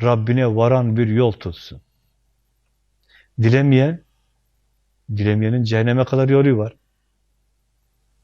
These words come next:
Sen Rabbini istemiyorsan, dilemiyorsan, ha, yol tutmak istiyor musun? Gelmek istiyor musun Rabbine?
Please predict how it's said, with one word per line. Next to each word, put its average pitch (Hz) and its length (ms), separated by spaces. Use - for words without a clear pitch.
Sen 139 320
Rabbini 127 340
istemiyorsan, 131 840
dilemiyorsan, 127 640
ha, 101 180
yol 127 240
tutmak 131 420
istiyor 202 320
musun? 95 360
Gelmek 117 380
istiyor 190 260
musun 117 300
Rabbine? 110 420